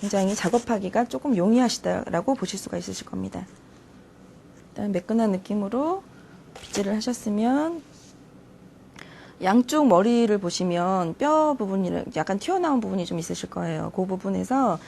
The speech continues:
자연스럽게 위쪽을 걷어내듯이 잡으시고 그거를 그대로 약간 꼬셔서, 어, 약간 꼬셔서 여기를 실핀을 이용해서 고정을 시켜주십니다.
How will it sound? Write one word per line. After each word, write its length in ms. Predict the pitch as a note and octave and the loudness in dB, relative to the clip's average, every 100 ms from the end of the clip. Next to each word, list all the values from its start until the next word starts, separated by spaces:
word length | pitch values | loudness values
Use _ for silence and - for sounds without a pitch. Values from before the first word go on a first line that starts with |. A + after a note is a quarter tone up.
| - - | -16 -16
자연스럽게 720 | - F#3+ A3 A3+ F#3+ F#3 F#3+ | -2 4 4 4 0 0 0
위쪽을 680 | F3+ F#3+ A#3 G#3 F3+ G3 B3 | -2 -2 -4 0 2 2 0
걷어내듯이 800 | F#3+ F3+ F#3 E3 F3+ F#3 F#3+ A3 | -2 -2 0 0 -4 -6 -2 -2
잡으시고 760 | - B3+ F#3+ - - A#3 F#3+ D#3+ - - - - | -2 -4 -4 -6 -2 0 2 0 -6 -20 -20 -14
그거를 340 | - G#3 G#3 | -6 0 0
그대로 640 | G#3 G#3 B3 A#3 A3 D4+ - | 0 4 4 6 4 2 -2
약간 320 | F3+ - G#3 | -6 -2 0
꼬셔서, 720 | G#3+ D#4+ D#4 D4 A3 B3+ F#4 - - - - - - - - | 0 0 -2 0 2 2 0 -4 -20 -20 -20 -20 -20 -20 -18
어, 440 | D3+ D#3 D#3+ D#3+ F#3 - | -12 -10 -10 -10 -14 -10
약간 280 | G3+ G#3 G#3+ | -10 -6 -6
꼬셔서 680 | C4+ C#4 B3+ A#3+ D4+ F4 D4 | -4 -4 -4 -4 -4 -2 -4
여기를 520 | E3+ G3 G3 B3 D#4 - - - | -4 -4 -2 -2 -4 -8 -18 -10
실핀을 600 | - F#4 F#4+ F4+ A#3 G3+ | -6 -2 0 0 0 0
이용해서 600 | F#3 F3 G#3+ B3+ D#4 D#4 | -2 -4 -2 -2 -2 -4
고정을 400 | G#3 G#3+ G3 F#3+ | -4 -2 -2 -6
시켜주십니다. 920 | - A3+ F3+ - F#3 F3+ F3+ F3 | -6 -4 -4 -6 -6 -4 -2 -2